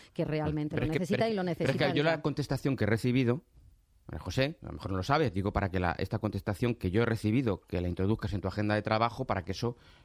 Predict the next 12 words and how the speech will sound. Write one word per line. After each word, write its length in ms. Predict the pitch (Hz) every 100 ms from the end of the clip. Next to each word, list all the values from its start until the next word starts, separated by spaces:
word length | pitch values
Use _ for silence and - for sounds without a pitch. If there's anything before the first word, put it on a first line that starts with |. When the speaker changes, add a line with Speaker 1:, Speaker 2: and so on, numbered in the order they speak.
| _
Speaker 2:
no 220 | - 101
ocurra. 480 | 104 - 85 - 151 - _ -
No 120 | -
sé, 220 | 147 120
si 100 | -
estáis 160 | 82 104
trabajando 380 | 104 101 104 98
en 60 |
algo, 280 | 110 143 175
me 80 | 165
parece 220 | 87 95
bien, 220 | 104 165